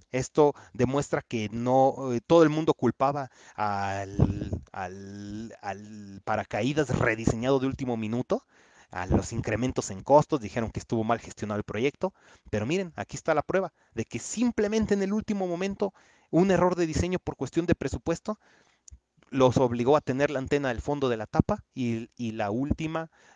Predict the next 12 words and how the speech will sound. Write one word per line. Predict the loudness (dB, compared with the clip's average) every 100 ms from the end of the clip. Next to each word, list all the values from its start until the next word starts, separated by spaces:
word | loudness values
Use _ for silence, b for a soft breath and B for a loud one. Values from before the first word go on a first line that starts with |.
| -12
eh, | -10 -8 -8 -8 -10 -12 -14 -18 -20 -20 -20 -20 b b
eh, | -20 -18 0
panel | 2 2 4
solar | 4 4 0 _
no | -6 -4
se | -4
pudo | 0 0
desplegar, | 2 0 0 -2 -2 B B -4
evitando | -4 0 0 2 0
las | 0
comunicaciones. | -4 -6 -8 -8 -10 -8 -8 -8 -16 -20 _ _ _ _ _
Entonces, | 0 2 2 -2